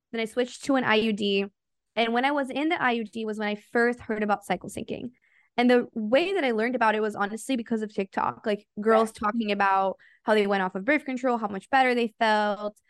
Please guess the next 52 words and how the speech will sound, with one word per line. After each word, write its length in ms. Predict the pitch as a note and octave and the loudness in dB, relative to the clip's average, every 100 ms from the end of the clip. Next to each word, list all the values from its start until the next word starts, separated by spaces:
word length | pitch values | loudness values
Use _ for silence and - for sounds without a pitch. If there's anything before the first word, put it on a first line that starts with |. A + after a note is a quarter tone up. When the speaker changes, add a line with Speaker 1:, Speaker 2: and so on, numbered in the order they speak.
| _ - | _ -2
Speaker 1:
how 100 | A3 | 0
they 100 | G#3+ | 0
were 100 | G#3+ | 0
aligning 720 | G#3+ G#3 G3+ G#3 G#3+ G#3 G#3 | 0 2 2 0 -2 -4 -4
their 480 | G#3 G3+ F#3+ F#3 F#3+ _ _ _ _ | -2 -2 -2 -4 -6 _ _ _ _
business 680 | A#3 A#3 A#3+ A3+ A3+ - - _ _ | 2 2 2 2 0 -6 -20 _ _
and 120 | A3 G#3 | -2 2
their, 340 | G#3 G3+ G3 | 2 2 0
like, 180 | G3+ F#3+ | -2 -4
daily 360 | G3+ G3+ G#3+ G#3 | -2 -2 -2 0
lives 340 | G3 G3+ G#3 | 2 2 0
with 140 | G#3 G3 | -6 -8
their 120 | F#3+ | -6
cycle, 580 | - D4+ D4+ D4 C4+ C4 | 0 0 2 4 4 4
and 260 | A#3+ - _ - | 2 -4 _ -10
they 120 | G3+ | -4
were 100 | G3+ | 0
Speaker 2:
Mm-hmm. 60 | B3 | 2
Speaker 1:
feeling 180 | G#3+ G3+ | 0 -2
more 120 | F#3+ | -6
connected 320 | G#3 G3+ G#3+ G#3 | -4 -4 -4 -4
to 80 | |
their 140 | G3 F#3 | -2 -2
feminine. 480 | - A#3+ B3 B3 A#3 | 0 2 2 0 2
And 80 | |
I 100 | G#3+ | 2
was 140 | G#3+ G3+ | 0 -2
like, 160 | F3+ - | -8 -10
"This 300 | G3+ B3 A4 | -8 -2 0
is 120 | D4 - | 0 2
so 200 | E4 - - | 2 2 0
cool. 340 | D#4+ D#4+ E4 - - _ _ | 2 4 2 -2 -20 _ _
I 160 | C4+ D#4+ | 0 2
wanna 200 | G4+ D#4+ | 2 2
be 80 | C4+ | 0
able, 200 | A#3+ A#3 - A3 G#3 | -2 -4 -6 -16 -4
be 100 | A#3+ | -2
able 140 | A#3 | 0
to 120 | A3+ A3+ | -2 -4
experience 440 | - G#3 G3+ G#3+ | -4 -6 -4 0
that. 180 | A#3+ A#3+ | 2 4
I 100 | A#3+ | 4
don't 160 | E4 | 2
feel 120 | E4 C#4 | 0 0
connected 380 | B3+ A3 A3+ | 2 2 0
to 60 | A#3 | -4
my 160 | G#3+ G3+ | -4 0
body 460 | F#3 F#3 A3+ C#4+ | 0 0 -2 -6
in 60 | C4+ | -6
this 180 | B3+ B3+ | -8 -2
way." 380 | C4+ C4+ C#4+ C#4+ _ _ _ | 0 0 -2 -10 _ _ _
So 680 | - C4 A#3+ A3 G3+ F#3+ | -4 0 2 0 -4 -10